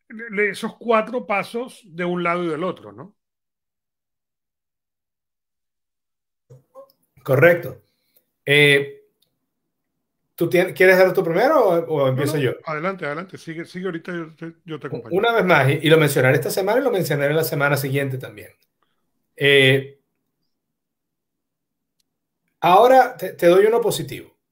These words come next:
Speaker 2: Usando este libro, una de las estrategias que usé es, eh, usar el hábito de dos minutos.
Speaker 1: Ujú.
Speaker 2: Y, lo, y otro que se llama apilar hábitos, hab-, eh,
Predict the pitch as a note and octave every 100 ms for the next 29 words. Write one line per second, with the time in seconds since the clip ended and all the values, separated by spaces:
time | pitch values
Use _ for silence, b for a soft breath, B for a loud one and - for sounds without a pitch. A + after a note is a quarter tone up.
0 | _ _ _ _ _ _ E3+ E3+ A3+ C4+
1 | C#4 D4+ G#3+ C#3 C#3 E3+ G#3 G3 G3 F#3+
2 | G3 G#3 G3+ A3 - B2 B2+ _ _ _
3 | - D#3+ D#3+ E3+ - - - D3+ C#3+ C3+
4 | C3+ D#3+ D#3+ D#3+ E3 E3+ D3 B2+ A#2+ G2+
5 | - _ _ _ _ _ _ _ _ _
6 | _ _ A2+ F3 _ _ _ _ _ _
7 | _ _ _ _ _ - F3 G3 G3 G3
8 | - _ _ _ _ _ _ _ _ _
9 | _ _ _ _ _ _ _ _ - F3
10 | F3 F#3 F#3 F3 G3+ G#3+ G3 F#3+ G3+ G#3+
11 | F#3 - D3 C#3+ D#3+ E3+ - D3+ D3+ C#3+
12 | C3+ C#3 - F3 F3+ - - - - _
13 | - C3+ C3 C3 A#2+ A2+ G#2+ G#2+ B2 -